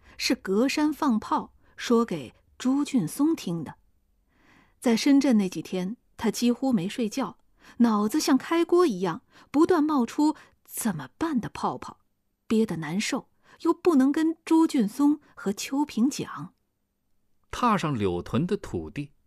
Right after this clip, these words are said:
Speaker 2: 气温比深圳降了一大截，心里头更凉了。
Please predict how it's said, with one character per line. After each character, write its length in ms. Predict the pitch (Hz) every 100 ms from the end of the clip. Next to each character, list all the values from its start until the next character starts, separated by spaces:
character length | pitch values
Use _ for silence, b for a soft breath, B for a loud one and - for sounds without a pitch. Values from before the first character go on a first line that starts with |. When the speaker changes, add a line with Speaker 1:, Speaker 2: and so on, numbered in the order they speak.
| _ _ b b
Speaker 2:
气 320 | - 220 175
温 280 | 180 208 226 -
比 160 | 101
深 320 | 90 147 165 160
圳 320 | 175 127 107
降 260 | 147 113
了 80 | 90
一 220 | 82 110
大 300 | 156 160 87
截， 380 | - - 67 73 _ _ _ _
心 320 | - 123 135 110
里 140 | 82
头 120 | 113
更 280 | 120 175 87
凉 260 | 69 69 80
了。 160 | 87